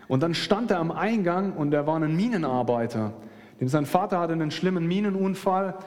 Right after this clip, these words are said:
und konnte dann, ähm, nicht mehr so gut arbeiten. Und dann musste der Sohn, der Evan, musste dann raus aus der Schule und musste auch anfangen, in der Mine zu arbeiten. Und dann hat er sich an den Mineneingang gestellt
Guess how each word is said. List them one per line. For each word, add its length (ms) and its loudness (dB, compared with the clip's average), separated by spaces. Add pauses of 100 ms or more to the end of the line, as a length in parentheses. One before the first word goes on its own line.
(160)
und 140 0
konnte 240 2
dann, 240 2 (400)
ähm, 460 2
nicht 260 2
mehr 80 2
so 120 0
gut 160 0
arbeiten. 680 2
Und 160 2
dann 100 2
musste 320 0
der 100 2
Sohn, 440 0
der 140 0
Evan, 280 0
musste 260 0
dann 180 2
raus 320 0
aus 160 0
der 100 0
Schule 560 0 (800)
und 380 2 (580)
musste 360 2
auch 180 0
anfangen, 480 0
in 80 0
der 140 2
Mine 240 2
zu 180 -2
arbeiten. 560 0 (800)
Und 80 -2
dann 80 2
hat 80 4
er 80 0
sich 180 0
an 80 2
den 160 0
Mineneingang 680 2
gestellt 560 0